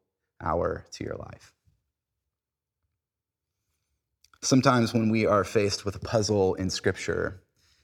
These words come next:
we can pray for understanding, or we can pray for humility before the mystery.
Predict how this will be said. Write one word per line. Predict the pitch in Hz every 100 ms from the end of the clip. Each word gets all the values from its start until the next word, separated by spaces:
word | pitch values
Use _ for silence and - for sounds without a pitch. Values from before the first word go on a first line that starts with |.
| _
we | 101
can | 101
pray | 95 107 107
for | 110
understanding, | 98 92 - 87 90 87 - - _ _ _ _ _ _ _ _ _ - _ _ -
or | 120 123
we | 117
can | 107
pray | 92 107 104 104 101 98 - _ _ _
for | - 95
humility | - 101 101 98 90 - - - -
before | 92 - 87 87 80 - _ -
the |
mystery. | 87 - - - -